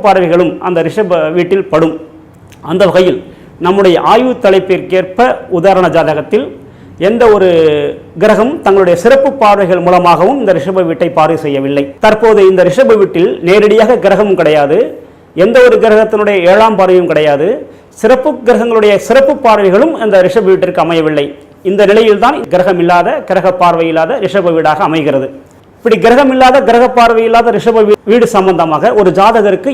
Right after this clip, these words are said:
என்ன பலன் நடைமுறைக்கு வரும் என்று ஆய்வதுதான் நம்முடைய நோக்கமாகும். இந்த பன்னிரண்டு வீடுகளில் ரிஷபத்தை தவிர்த்து மற்ற வீடுகளில்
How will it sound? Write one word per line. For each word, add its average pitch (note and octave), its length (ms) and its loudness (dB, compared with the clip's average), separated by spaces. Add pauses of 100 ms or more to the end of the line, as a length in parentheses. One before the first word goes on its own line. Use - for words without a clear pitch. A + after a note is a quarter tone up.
(100)
என்ன G#3+ 100 0 (120)
பலன் F#3 200 2
நடைமுறைக்கு E3 460 -2
வரும் C#3 200 -2 (560)
என்று F#3 260 2 (380)
ஆய்வதுதான் F#3+ 520 2
நம்முடைய E3+ 340 0
நோக்கமாகும். C#3+ 500 -4 (480)
இந்த G3 200 0
பன்னிரண்டு B3+ 480 2
வீடுகளில் G#3+ 480 2 (200)
ரிஷபத்தை A3+ 400 0 (340)
தவிர்த்து B3+ 360 0 (200)
மற்ற G3+ 300 2
வீடுகளில் A3+ 380 2